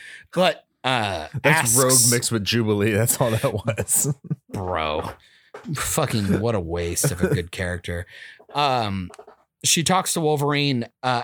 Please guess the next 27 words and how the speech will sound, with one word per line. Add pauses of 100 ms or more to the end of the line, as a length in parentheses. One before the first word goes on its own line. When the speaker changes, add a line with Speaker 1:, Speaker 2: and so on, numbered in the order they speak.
Speaker 1:
after
she
sees
the
claws
come
out
and
all
that
stuff.
She
goes,
"Does
it
hurt?"
And
he
goes, (120)
"Every
time."
I'm
Speaker 2:
Yeah.
Speaker 1:
like,
"Fuck
yeah,
dude.